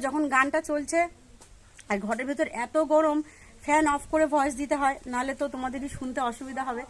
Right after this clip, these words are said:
তো সেই কারণে ফ্যান অফ করে যে আমি ঘরের ভেতরে বসবো, মানে সেটুকুও হচ্ছে না, এত পরিমাণে গরম লাগছে ঘরের ভেতরে। তো সেই জন্য একটু এখানে বসে ভয়েসটা দিচ্ছিলাম, কিন্তু গান বেজে উঠছে কোথাও কোথাও, সেই জন্য আবার চলে যাচ্ছি ঘরে টুকটুক করে কাজ করছি, আবার একটু করে এসে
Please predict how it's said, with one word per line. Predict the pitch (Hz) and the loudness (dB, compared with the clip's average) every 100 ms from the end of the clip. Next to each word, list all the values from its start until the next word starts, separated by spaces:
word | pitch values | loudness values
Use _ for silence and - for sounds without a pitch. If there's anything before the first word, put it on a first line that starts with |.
| - - - - | -16 -20 -20 -10
তো | 247 | -6
সেই | 277 285 | -4 -2
কারণে | 294 302 311 | 0 0 -2
ফ্যান | 285 285 311 | -2 0 2
অফ | 302 - | 0 -2
করে | 320 | 0
যে | 330 | 2
আমি | 330 247 | 2 0
ঘরের | 214 254 294 | -4 -4 -2
ভেতরে | 320 311 320 247 | -2 0 -2 -4
বসবো, | 269 226 233 285 330 - - - 233 | -10 -10 -6 -6 -8 -20 -20 -14 -8
মানে | 262 262 | -8 -4
সেটুকুও | 277 262 311 330 302 | -4 -4 -2 0 2
হচ্ছে | 285 - 277 | 0 -2 0
না, | 240 | 0
এত | 247 311 311 | -2 -4 -4
পরিমাণে | 285 302 302 302 240 | -2 0 0 0 0
গরম | 240 269 262 | 2 0 0
লাগছে | 233 - 240 214 | -4 -6 -8 -6
ঘরের | 226 208 | -6 -6
ভেতরে। | 226 202 220 - - - - - - | -8 -10 -12 -20 -20 -16 -16 -16 -10
তো | 277 | -4
সেই | 330 | 0
জন্য | 330 339 | 0 2
একটু | 320 | 0
এখানে | 294 311 277 | 0 -2 -2
বসে | 277 294 254 | -2 -4 -4
ভয়েসটা | 254 262 285 | -6 -2 -4
দিচ্ছিলাম, | 277 - 285 262 277 | -4 -6 -6 -6 -8
কিন্তু | 247 226 269 220 | -10 -8 -10 -2
গান | 254 269 269 | 0 0 0
বেজে | 254 277 | -2 -4
উঠছে | 262 - 269 | -4 -8 -8
কোথাও | 262 277 277 | -6 -4 0
কোথাও, | 311 381 - - - - | 0 -2 -6 -16 -16 -6
সেই | 269 262 | -4 0
জন্য | 294 269 | 0 0
আবার | 254 277 - | 2 0 0
চলে | 247 240 | -2 -2
যাচ্ছি | 233 - 226 | -2 -6 -4
ঘরে | 226 226 | -4 -4
টুকটুক | - - 269 - | -8 -10 -10 -4
করে | 254 254 | -4 0
কাজ | 226 - | -2 -2
করছি, | 277 247 359 | -6 -2 2
আবার | 277 233 | 2 2
একটু | 214 269 262 | -2 -4 -2
করে | 262 | -2
এসে | 294 | -2